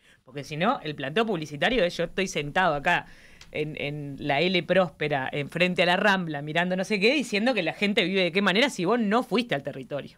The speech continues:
Me parece tremendo que un candidato que pretende ser presidente <laughs> resuelva que no va a salir a recorrer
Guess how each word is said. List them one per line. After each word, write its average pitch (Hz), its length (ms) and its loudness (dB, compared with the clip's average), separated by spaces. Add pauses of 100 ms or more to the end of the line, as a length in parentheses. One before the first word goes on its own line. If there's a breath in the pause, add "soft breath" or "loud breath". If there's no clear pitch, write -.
Me 147 100 -16
parece 151 300 -2
tremendo 202 460 4
que 240 80 -2
un 190 80 -2
candidato 175 580 2 (300 loud breath)
que 180 100 -8
pretende 208 380 4
ser 226 240 0
presidente 202 920 0 (100)
<laughs> 180 540 0
resuelva 220 800 0 (280)
que - 80 -12
no 185 120 2
va 247 60 6
a - 60 -2
salir 220 200 4
a 240 40 6
recorrer 190 520 2